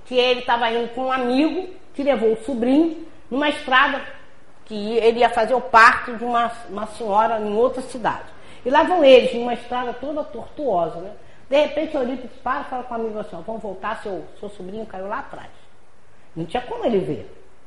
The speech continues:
já tinha distância. Voltaram, o homem tinha caído realmente do cavalo. Botaram ele em cima do cavalo, e aí Eurípides, quando estava pra começar, ele falou, "Peraí,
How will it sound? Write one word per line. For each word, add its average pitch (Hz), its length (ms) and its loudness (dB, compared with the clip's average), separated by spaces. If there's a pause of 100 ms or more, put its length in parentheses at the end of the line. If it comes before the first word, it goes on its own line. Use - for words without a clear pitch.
(120)
já - 80 -14
tinha 226 240 -12
distância. 156 460 -14 (180)
Voltaram, 208 460 -2 (500)
o 220 60 -2
homem 233 160 -2
tinha 247 280 2
caído 233 380 0
realmente 220 500 4
do 233 80 -6
cavalo. 196 540 6
Botaram 202 400 -4
ele 254 140 -4
em 277 60 -6
cima 208 360 -8
do 214 60 -10
cavalo, 311 580 8 (680)
e 330 80 0
aí 320 200 8
Eurípides, 311 540 6
quando 285 260 -2
estava 277 260 -6 (100)
pra 262 120 -4
começar, 269 420 -4
ele 294 80 -6
falou, 277 160 -10
"Peraí, 311 460 -8